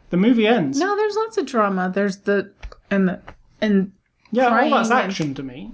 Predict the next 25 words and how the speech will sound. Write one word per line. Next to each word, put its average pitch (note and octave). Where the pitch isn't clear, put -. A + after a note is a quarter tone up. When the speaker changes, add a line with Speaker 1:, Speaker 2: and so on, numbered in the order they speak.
Speaker 1:
It's F#3+
Speaker 2:
Oh, D#4+
Speaker 1:
all E4
Speaker 2:
that's F4+
not A4
Speaker 1:
action. A#3
Speaker 2:
action. G4+
There's, G4+
like, -
loads G#4
of F4+
drama, A#3
right? F#3+
That's B3
the C#4
whole C4
thing. A#3+
Speaker 1:
Yeah, E3+
but F3+
it's, F#3
it's G3
not, G#3
it's F3+
not G3+
deep. D#3+